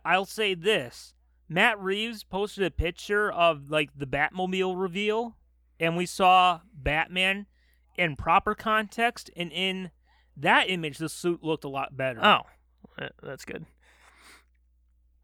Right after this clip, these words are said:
Speaker 1: So, yeah, um, wasn't a big fan
Speaker 2: Yeah.
Speaker 1: of the way the suit looked, but again, in context,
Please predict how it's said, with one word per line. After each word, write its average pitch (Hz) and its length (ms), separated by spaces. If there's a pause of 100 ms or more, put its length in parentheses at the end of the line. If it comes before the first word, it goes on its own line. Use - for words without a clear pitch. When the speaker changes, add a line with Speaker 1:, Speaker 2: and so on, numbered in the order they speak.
(1500)
Speaker 1:
So, 190 460
yeah, 175 720
um, 175 160 (960)
wasn't 240 360
a 185 40
big 170 380
fan 220 500 (580)
Speaker 2:
Yeah. 131 380 (540)
Speaker 1:
of 175 540 (640)
the 190 140
way 180 460
the 170 460 (180)
suit - 580
looked, 185 380
but 185 180
again, 208 420 (580)
in 220 280
context, 196 880